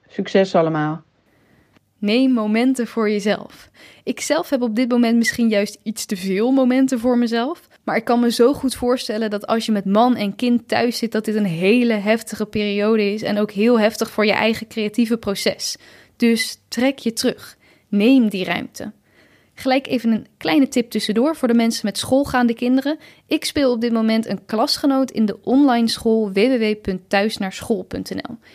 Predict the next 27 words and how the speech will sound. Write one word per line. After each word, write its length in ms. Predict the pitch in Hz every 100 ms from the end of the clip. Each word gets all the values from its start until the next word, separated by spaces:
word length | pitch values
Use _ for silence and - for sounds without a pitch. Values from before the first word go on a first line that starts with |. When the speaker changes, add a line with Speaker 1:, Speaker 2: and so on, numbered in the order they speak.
| _
Speaker 2:
Hier 160 | 247 269
krijgt 300 | 269 269 -
je 60 |
kind 260 | 226 233 220
elke 260 | - 285 269
dag 180 | 220 190
drie 320 | 208 233 285
uur 140 | 240 233
lang 260 | 214 214
hele 340 | 175 240 285 254
leuke 280 | 214 220
lessen 300 | 214 220 -
en 80 | -
heb 160 | 202 214
je 60 |
er 120 | 214 202
geen 360 | - 247 254 -
omkijken 540 | 240 240 208 202 -
naar. 240 | - - _ - - _
Dat 260 | - 262 -
kan 180 | 226 240
je 60 |
misschien 340 | 233 226 220 214 -
ook 200 | 214 180
wat 140 | 175
ruimte 320 | - - -
geven. 380 | 190 - - -